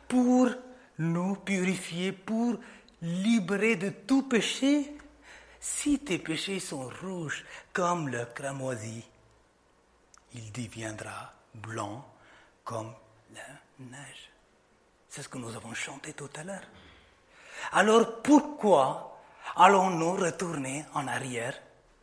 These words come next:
régulièrement de temps en temps ? Oui, on retourne dans le passé. On vit une vie tourmentée pour quelque chose qui n'existe plus devant Dieu.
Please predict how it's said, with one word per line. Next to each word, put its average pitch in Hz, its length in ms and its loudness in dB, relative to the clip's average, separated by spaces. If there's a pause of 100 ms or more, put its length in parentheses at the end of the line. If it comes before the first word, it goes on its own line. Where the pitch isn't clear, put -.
(120)
régulièrement 143 720 0
de 139 60 -8
temps 120 240 -8
en 123 160 -4
temps ? 202 360 -8 (580)
Oui, 269 260 6 (140)
on 175 80 4
retourne 214 460 6
dans 147 120 2
le 139 100 -2
passé. 131 440 -4 (960)
On 208 160 6
vit 233 440 4
une 160 140 4
vie 165 580 -2 (360)
tourmentée 190 880 4 (160)
pour 185 200 0
quelque 208 300 4
chose 240 300 0
qui 165 120 -2
n'existe 143 440 -2
plus 220 280 2
devant 151 280 2
Dieu. 214 340 2